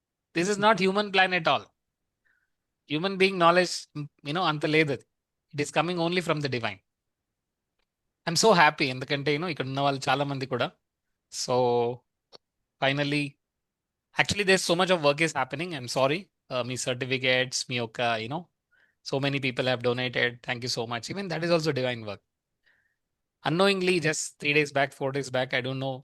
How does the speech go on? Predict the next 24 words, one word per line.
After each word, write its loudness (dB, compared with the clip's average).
some -6
person, 0
you -8
know, -6
he -6
d-, -6
he -6
said, 2
"Sir, -2
don't -2
tell 0
my -4
name." -6
He -8
transferred 2
four 4
lakh 2
rupees -6
for -2
this -4
donation -6
ashram. -8
Yes. -2
<laughs> -6